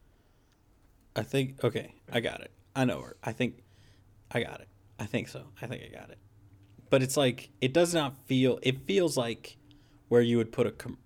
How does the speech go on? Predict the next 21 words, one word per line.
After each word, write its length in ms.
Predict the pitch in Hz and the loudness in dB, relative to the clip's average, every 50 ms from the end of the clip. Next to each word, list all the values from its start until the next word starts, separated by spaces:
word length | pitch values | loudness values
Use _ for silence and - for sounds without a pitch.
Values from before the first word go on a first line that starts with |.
| - _ - | -20 _ -6
th-, 140 | 123 - 131 | -4 -2 -2
okay, 180 | 131 135 - - | 0 0 -2 -2
so 160 | - - 135 | 0 0 4
where 140 | 139 170 180 | 4 4 4
the 60 | 175 | 4
movies 300 | 151 151 151 156 147 117 104 | 4 4 4 2 2 0 0
are 60 | - | -6
split 480 | - - - - - 104 120 151 - - - _ _ _ _ _ _ _ - _ - _ _ _ _ _ - | -6 -8 -8 -6 -4 -4 -4 -4 -6 -12 -20 _ _ _ _ _ _ _ -20 _ -20 _ _ _ _ _ -8
as 180 | - 101 - - | -6 -6 -4 -2
two 180 | - 131 123 120 | 0 2 2 2
independent 500 | - 127 123 120 113 - 127 117 - - | 2 2 0 0 0 0 -2 -2 -2 -2
movies, 440 | 104 113 117 139 160 180 - - - _ - - - - _ - | -6 -4 -4 -4 -4 -4 -6 -12 -16 _ -20 -20 -20 -16 _ 2
feels 220 | 160 180 185 185 | 4 4 4 4
like 120 | 165 123 | 2 2
where 120 | 131 127 127 | 4 2 4
you 160 | 123 120 117 110 | 4 4 2 2
would 200 | 113 117 113 - | 0 -2 -2 0
put 120 | - 117 107 | -2 -2 -2
a 40 | |
commercial 460 | 101 - - 120 95 80 - - - 69 | -4 -8 -10 -10 -10 -10 -10 -12 -12 -12
break. 400 | - - - - - - - | -14 -14 -16 -16 -18 -18 -20